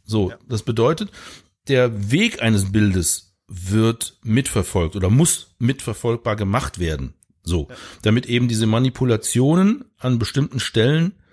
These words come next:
Speaker 1: ähm, zwar durchgeführt werden können, wenn du das
Speaker 2: Ja.
Speaker 1: unbedingt machen möchtest als
Speaker 2: Ja.
Speaker 1: Fotokünstler,
Speaker 2: Ja.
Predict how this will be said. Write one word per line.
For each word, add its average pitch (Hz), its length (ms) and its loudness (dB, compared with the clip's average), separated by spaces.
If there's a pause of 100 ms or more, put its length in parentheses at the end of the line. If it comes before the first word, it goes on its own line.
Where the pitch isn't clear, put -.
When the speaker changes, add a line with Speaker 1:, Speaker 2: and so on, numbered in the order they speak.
(640)
Speaker 1:
ähm, 113 320 2
zwar 110 480 0
durchgeführt 135 560 0
werden 175 240 0
können, 160 400 2
wenn 123 120 -2
du 117 60 0
das 110 120 0
Speaker 2:
Ja. - 80 0
Speaker 1:
unbedingt 104 240 0
machen 135 220 0
möchtest 160 320 -4
als 156 100 -6
Speaker 2:
Ja. 202 60 -2
Speaker 1:
Fotokünstler, 175 520 0
Speaker 2:
Ja. 233 100 -2